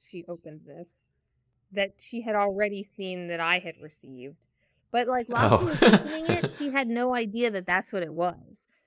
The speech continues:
Speaker 1: So, like, it was, you know, she thought she was getting something, like, big and heavy
Speaker 2: Right.
Speaker 1: and,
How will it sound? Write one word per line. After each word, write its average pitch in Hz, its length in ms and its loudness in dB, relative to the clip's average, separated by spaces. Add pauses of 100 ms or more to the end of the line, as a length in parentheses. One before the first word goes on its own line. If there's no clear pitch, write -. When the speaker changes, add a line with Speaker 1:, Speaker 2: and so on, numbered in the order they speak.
(120)
Speaker 1:
So, 214 180 4
like, 202 200 4
it 196 100 -2
was, 220 340 0
you 226 100 -8
know, 202 120 0
she 262 240 -4
thought 247 220 0
she - 120 -8
was 208 180 -2
getting 196 340 0
something, 202 640 0
like, 180 260 -4
big 202 580 0
and 175 440 -4
heavy 170 580 0
Speaker 2:
Right. - 40 -
Speaker 1:
and, 185 360 -8